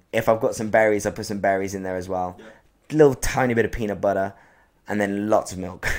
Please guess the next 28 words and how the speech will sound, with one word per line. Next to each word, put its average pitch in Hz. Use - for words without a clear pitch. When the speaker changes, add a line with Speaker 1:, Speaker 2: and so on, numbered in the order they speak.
Speaker 1:
<laughs> -
Speaker 2:
Lots -
of -
milk. -
Speaker 1:
Lots 143
of 110
milk, 98
just 151
to 156
get 135
that 104
extra -
calorie 104
in. 101
Speaker 2:
Yeah, 127
yeah, 127
yeah. -
Speaker 1:
Blend 127
it, 120
Speaker 2:
Do 117
you 120
Speaker 1:
drink 123
Speaker 2:
ever 117
Speaker 1:
it. -
Speaker 2:
put 175
oats -
in? -
Speaker 1:
Sometimes. 107